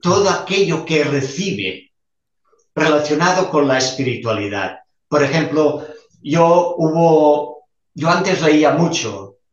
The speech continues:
Speaker 1: digamos, en, en la década de los noventa, ochenta, noventas, leía muchísimo.
Speaker 2: Mm.
Speaker 1: Eh, fue un, un, un paso importante para mí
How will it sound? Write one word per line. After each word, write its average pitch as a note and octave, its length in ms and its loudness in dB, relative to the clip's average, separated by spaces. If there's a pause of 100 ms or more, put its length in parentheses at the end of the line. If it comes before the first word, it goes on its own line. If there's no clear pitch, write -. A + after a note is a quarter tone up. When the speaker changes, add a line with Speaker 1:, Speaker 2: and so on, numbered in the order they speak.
Speaker 1:
digamos, C#3+ 480 0
en, C3+ 400 2
en C#3+ 120 -2
la C3+ 120 2
década E3+ 380 2
de D3+ 120 4
los C#3 260 0
noventa, D#3 800 0 (120)
ochenta, C#3+ 540 -2
noventas, C#3+ 680 0 (260)
leía D3+ 480 2
muchísimo. C#3 1300 -4 (420)
Speaker 2:
Mm. - 80 -10
Speaker 1:
Eh, C3 320 2
fue E3 280 0
un, E3 340 2
un, D3+ 340 -4
un C#3+ 300 -6
paso D3+ 340 0
importante D3 720 0
para C3+ 260 0
mí D3 500 -2